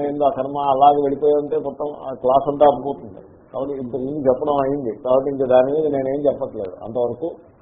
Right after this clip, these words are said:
అనుకున్నాను. తర్వాత యథాభూతాత్మదర్శన నిష్ఠ సన్, అంటే కర్మణ్య కర్మ ఇత్యాదిని దర్శించడం అంటే అర్థం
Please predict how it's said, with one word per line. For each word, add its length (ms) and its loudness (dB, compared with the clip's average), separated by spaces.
అనుకున్నాను. 460 -18
తర్వాత 400 -4
యథాభూతాత్మదర్శన 1800 2
నిష్ఠ 460 -10
సన్, 540 -8
అంటే 200 2
కర్మణ్య 640 2
కర్మ 220 -4
ఇత్యాదిని 460 6
దర్శించడం 640 0
అంటే 180 2
అర్థం 360 4